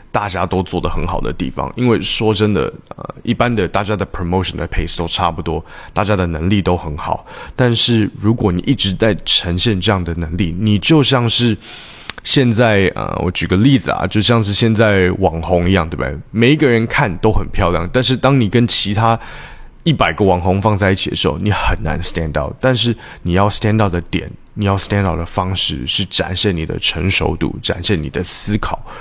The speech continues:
而在你的能力和技能方面，以及你的优秀方面，你是暗暗的呈现的，这样才是一个好的方式。我们在讲完两个大点以后，那我接下来会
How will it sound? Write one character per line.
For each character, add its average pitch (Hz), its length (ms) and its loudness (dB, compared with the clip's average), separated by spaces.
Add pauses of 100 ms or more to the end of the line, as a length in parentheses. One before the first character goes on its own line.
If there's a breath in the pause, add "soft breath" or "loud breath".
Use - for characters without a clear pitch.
(300 loud breath)
而 110 160 4
在 120 180 2
你 98 140 0
的 82 140 -2
能 85 380 2
力 123 140 4
和 107 220 0
技 135 240 2
能 85 180 0
方 85 240 -4
面， 87 180 -4 (280 soft breath)
以 - 100 -6
及 101 140 2
你 98 80 2
的 92 140 2
优 104 260 4
秀 92 240 4
方 57 240 -4
面， 52 160 -4 (320 loud breath)
你 95 100 0
是 - 260 0
暗 101 180 -4
暗 85 140 -2
的 78 120 -6
呈 - 280 -4
现 - 260 -4
的， - 80 -16 (120)
这 - 140 0
样 95 100 -2
才 - 180 -4
是 85 160 0
一 76 40 -4
个 - 100 -4
好 - 200 -8
的 - 120 -12
方 - 180 -8 (120)
式。 - 200 -4 (1300 loud breath)
我 120 80 -2
们 110 80 2
在 131 80 4
讲 90 180 0
完 95 160 4
两 90 140 2
个 85 100 -2
大 92 240 0
点 90 240 -6
以 87 40 -8
后， 85 260 0
那 87 200 2
我 78 160 0
接 - 160 -2
下 92 120 0
来 80 60 0
会 87 120 2